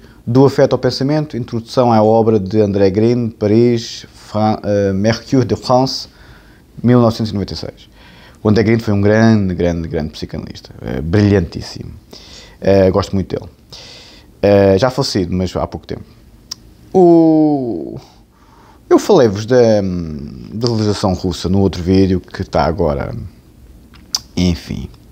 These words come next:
a ser muito dura com a comunidade L G B T, e eu queria articular essa, esse, esse raciocínio com um,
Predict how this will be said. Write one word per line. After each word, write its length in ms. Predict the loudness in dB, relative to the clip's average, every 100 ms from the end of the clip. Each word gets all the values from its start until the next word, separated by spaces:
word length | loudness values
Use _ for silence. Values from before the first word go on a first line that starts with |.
| -20 -20 -20 -20 -20 -20 -20 -20 -20 -8 -2
a 100 | 0
ser 180 | 2 4
muito 380 | 4 4 2
dura 240 | -2 -2 -2
com 140 | -4
a 40 | -4
comunidade 360 | -2 0 2
L 80 | 2
G 80 | 2
B 100 | 4
T, 400 | 4 4 2 -4 _ _ _
e 100 | -4
eu 60 | -2
queria 220 | 0 2
articular 420 | 2 -2 -2 0 0
essa, 420 | 0 -2 -2 0
esse, 320 | -2 -2 -4
esse 180 | -4 -4
raciocínio 840 | -8 -8 -8 -4 0 0 0 -2 -4
com 520 | -2 0 2 2 -2 -4 -8
um, 600 | -2 0 0 -2 -6 -8